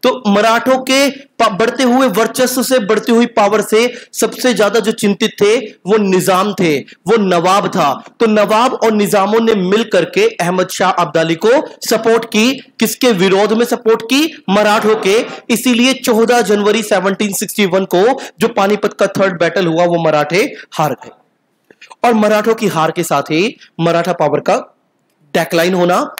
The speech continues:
शुरू हो गया, क्योंकि बालाजी बाजीराव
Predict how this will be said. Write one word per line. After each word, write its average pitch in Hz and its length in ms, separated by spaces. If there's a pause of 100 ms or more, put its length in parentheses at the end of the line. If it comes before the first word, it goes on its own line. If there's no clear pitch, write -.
(120)
शुरू 196 280
हो 180 100
गया, 185 240 (340)
क्योंकि 208 220
बालाजी 185 920 (140)
बाजीराव 170 760